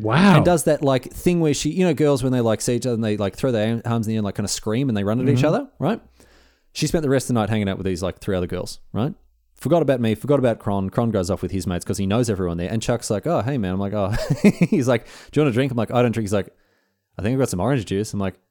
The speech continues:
Speaker 2: "Thanks, man." So I sit there, I,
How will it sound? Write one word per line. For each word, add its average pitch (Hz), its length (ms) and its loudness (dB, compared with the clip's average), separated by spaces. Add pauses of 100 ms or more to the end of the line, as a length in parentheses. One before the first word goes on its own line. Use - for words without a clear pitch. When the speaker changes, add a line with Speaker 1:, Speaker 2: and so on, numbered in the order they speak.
(340)
Speaker 2:
"Thanks, 101 300 -4
man." 82 240 -6 (580)
So 180 280 4
I 202 140 4
sit 190 180 0
there, 156 120 2
I, 156 120 4